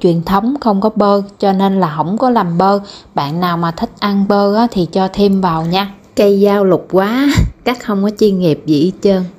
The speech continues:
Rồi bạn nào ăn pate nhiều á, thì cho nhiều nha.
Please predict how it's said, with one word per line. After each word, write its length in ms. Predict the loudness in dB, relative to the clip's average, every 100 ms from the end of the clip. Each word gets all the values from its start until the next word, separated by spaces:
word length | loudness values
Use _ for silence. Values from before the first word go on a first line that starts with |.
| -4
Rồi 240 | 0 2 0
bạn 320 | -4 -4 0
nào 160 | 0
ăn 240 | 0 -2 0
pate 580 | -2 2 4 4 4 2
nhiều 380 | 2 4 4
á, 160 | 2 0 -4 -8
thì 240 | -2 -2 0
cho 120 | 2
nhiều 340 | 4 4 2
nha. 280 | 2 0 -2